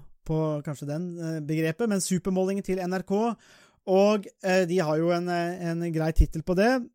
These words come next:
Det ser ut til å gå mot et regjeringsskifte. Eh, raskt noen tall, for de som ikke har sett den, så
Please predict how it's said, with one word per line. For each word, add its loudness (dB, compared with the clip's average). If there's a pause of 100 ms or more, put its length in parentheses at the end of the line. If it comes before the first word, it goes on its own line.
(100)
Det 0
ser 2
ut -2
til -2
å 2
gå 0
mot -2 (140)
et -4
regjeringsskifte. -2 (600)
Eh, 6
raskt 0
noen -2
tall, 2
for -4
de -2
som -6
ikke -2
har 4
sett 2
den, 0
så 2